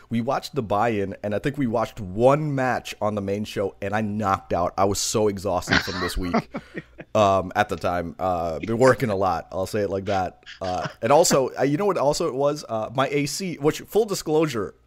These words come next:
Speaker 1: uh, I didn't
Speaker 2: Okay.
Speaker 1: think I said this in last week's episode. So go watch the episode back with Chris Van Vliet, and I want you to realize something now that, you know, you have this info.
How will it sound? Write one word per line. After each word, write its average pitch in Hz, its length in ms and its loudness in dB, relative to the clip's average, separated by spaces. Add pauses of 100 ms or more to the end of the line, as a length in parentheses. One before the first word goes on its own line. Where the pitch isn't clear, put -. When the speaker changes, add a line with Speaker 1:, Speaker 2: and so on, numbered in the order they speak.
(100)
Speaker 1:
uh, 95 320 -2
I 120 80 2
didn't 160 140 0
Speaker 2:
Okay. 170 100 -2
Speaker 1:
think 151 100 0
I 131 60 2
said 139 180 -2
this 123 160 -4
in 107 140 -8
last 107 260 -4
week's 104 160 -6
episode. 104 340 -6 (360)
So 175 340 0 (140)
go 185 140 0
watch 220 340 0
the 160 160 -2
episode 139 320 -2
back 131 260 2
with 120 260 -8
Chris 151 220 -2
Van 120 240 -2
Vliet, 104 280 -4 (180)
and 117 100 0
I 113 40 2
want 117 260 -2
you 196 60 0
to 156 60 4
realize 117 480 4
something 101 400 -4
now 110 200 0
that, 113 240 -4
you 113 80 -2
know, 95 280 -4 (400)
you 107 120 -2
have 120 200 2
this 107 160 -2
info. 90 400 -6